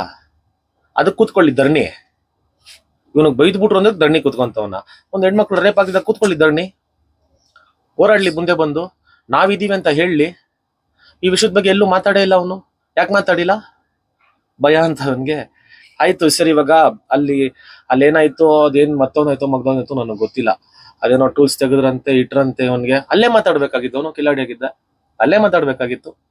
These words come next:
ಸರಿ, ಅಲ್ಲಿ ಭಯ ಆಯ್ತಾ, ಸೀದಾ ಹೋಗ್ಬೇಕಾಯ್ತು ಪೊಲೀಸ್ ಸ್ಟೇಷನ್ಗೆ, ಕರ್ಕೊಂಡು ಹೋಗ್ಬೇಕಾಯ್ತು ವಾಪಸ್ ಪೊಲೀಸ್ ಅವ್ರನ್ನ, ಕೇಸ್ ಹಾಕ್ಬೇಕಾಯ್ತು, ಒಳಗ್ ತಳ್ಬೇಕಾಯ್ತು ಅವ್ರನ್ನ. ನಾಲ್ಕ್ ದಿವಸ ಸುಮ್ನೆ ಇದ್ಬಿಟ್ಟು ಯಾರೋ ಬಂದ್ಬಿಟ್ಟು, "ನೀನ್ ಒಳ್ಳೆ ಹುಡ್ಗ ಪ್ರಥಮ್ ಅಲ್ಲ,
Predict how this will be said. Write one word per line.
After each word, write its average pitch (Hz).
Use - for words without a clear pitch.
ಸರಿ, 151
ಅಲ್ಲಿ 139
ಭಯ 147
ಆಯ್ತಾ, 143
ಸೀದಾ 220
ಹೋಗ್ಬೇಕಾಯ್ತು 202
ಪೊಲೀಸ್ 180
ಸ್ಟೇಷನ್ಗೆ, 165
ಕರ್ಕೊಂಡು 202
ಹೋಗ್ಬೇಕಾಯ್ತು 180
ವಾಪಸ್ 165
ಪೊಲೀಸ್ 160
ಅವ್ರನ್ನ, 143
ಕೇಸ್ 214
ಹಾಕ್ಬೇಕಾಯ್ತು, 190
ಒಳಗ್ 240
ತಳ್ಬೇಕಾಯ್ತು 214
ಅವ್ರನ್ನ. 120
ನಾಲ್ಕ್ 165
ದಿವಸ 185
ಸುಮ್ನೆ 202
ಇದ್ಬಿಟ್ಟು 190
ಯಾರೋ 175
ಬಂದ್ಬಿಟ್ಟು, 185
"ನೀನ್ 170
ಒಳ್ಳೆ 170
ಹುಡ್ಗ 175
ಪ್ರಥಮ್ 170
ಅಲ್ಲ, 160